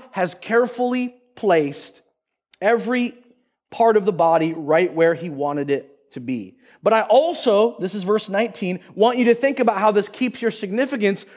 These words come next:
from getting blown up into self-importance. For no matter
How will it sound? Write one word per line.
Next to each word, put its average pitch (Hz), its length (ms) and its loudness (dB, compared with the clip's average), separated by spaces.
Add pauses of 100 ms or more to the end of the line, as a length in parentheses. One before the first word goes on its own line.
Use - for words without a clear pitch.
(100)
from 220 200 0
getting 220 360 0
blown 233 420 4
up 262 380 0
into 220 200 -2
self-importance. 202 1120 0 (240)
For 226 240 4
no 262 640 2
matter 220 580 0